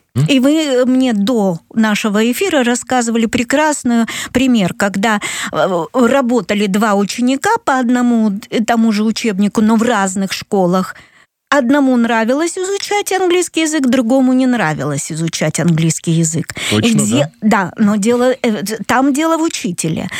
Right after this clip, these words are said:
Speaker 2: А мы делаем так, чтобы это было в учебнике, чтобы все с удовольствием занимались по учебнику. Но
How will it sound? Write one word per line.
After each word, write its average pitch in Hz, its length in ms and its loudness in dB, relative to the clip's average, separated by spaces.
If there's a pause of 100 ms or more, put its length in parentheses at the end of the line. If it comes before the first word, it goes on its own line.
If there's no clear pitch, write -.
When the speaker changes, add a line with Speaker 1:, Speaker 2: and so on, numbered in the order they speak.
(140)
Speaker 2:
А 226 120 2
мы 302 280 2
делаем 196 500 2
так, - 320 -6
чтобы 220 340 0
это 226 220 0
было 220 320 2
в 208 80 2
учебнике, 175 800 -2 (220)
чтобы 214 440 0
все 262 380 0 (540)
с - 120 -2
удовольствием 254 760 2
занимались 240 600 0
по - 120 -2
учебнику. 196 720 0
Но 208 420 2